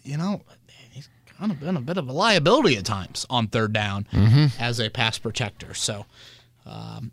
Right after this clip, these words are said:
Speaker 1: Evan Hull here, rounding out. I thought it was Hall originally, but Hull,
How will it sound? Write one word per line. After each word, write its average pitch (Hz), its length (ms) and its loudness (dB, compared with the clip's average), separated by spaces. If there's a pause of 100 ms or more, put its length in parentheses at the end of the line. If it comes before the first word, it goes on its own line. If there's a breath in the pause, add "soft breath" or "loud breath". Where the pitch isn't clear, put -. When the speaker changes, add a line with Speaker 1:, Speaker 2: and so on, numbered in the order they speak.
Speaker 1:
Evan 233 240 6
Hull 165 380 6
here, 104 300 0 (160)
rounding 139 420 2
out. 131 480 0 (720)
I 151 60 -4
thought 240 100 4
it 226 60 8
was 160 80 2
Hall 165 460 4
originally, 117 520 -2
but 110 200 -10
Hull, 120 540 -2